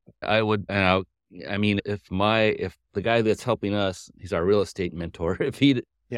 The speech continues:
Speaker 1: if he's not heard of this, then he's probably been living under a rock. I'll bet he'll say, "Oh, I know all about it." I don't know. We'll see. 'Cause
Speaker 2: Okay.
Speaker 1: we're literally going through the process now through his training of helping to find the sweet spots around his area of Tampa. We're helping him and his company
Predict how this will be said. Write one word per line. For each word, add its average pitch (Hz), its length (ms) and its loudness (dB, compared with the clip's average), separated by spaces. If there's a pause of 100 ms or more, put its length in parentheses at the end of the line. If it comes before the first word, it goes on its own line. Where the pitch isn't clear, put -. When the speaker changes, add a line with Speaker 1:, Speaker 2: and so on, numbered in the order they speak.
Speaker 1:
if 104 100 -6
he's 147 180 2
not 131 200 2
heard 139 180 8
of 110 100 4
this, 101 500 0
then 95 180 -2
he's 107 160 -4
probably 110 240 2
been 92 180 -2
living 95 180 0
under 85 240 -4
a 82 40 0
rock. 90 220 -2
I'll 87 100 -2
bet 98 180 -2
he'll 92 140 -2
say, 80 200 -4
"Oh, 127 120 2
I 101 100 4
know 87 120 -2
all 80 120 -4
about 82 280 -2
it." 82 200 -6
I 98 80 -6
don't 98 120 -4
know. 117 160 -4 (120)
We'll 87 140 -8
see. 127 260 -4
'Cause 123 220 6
Speaker 2:
Okay. 127 80 -4
Speaker 1:
we're 147 160 6
literally 156 360 8
going 135 200 6
through 127 80 -6
the 113 80 2
process 123 440 2
now 101 420 -2 (160)
through 123 160 4
his 107 160 2
training 110 460 -2 (640)
of 98 280 0
helping 110 340 0
to 98 100 2
find 101 640 -2 (200)
the 107 120 2
sweet 127 340 0
spots - 640 -4 (100)
around 104 380 0
his 98 200 0
area 98 320 4
of - 80 -6
Tampa. 90 420 -4
We're 87 120 -2
helping 104 320 -2
him 107 200 0
and 92 120 -4
his 101 160 -2
company 110 560 -6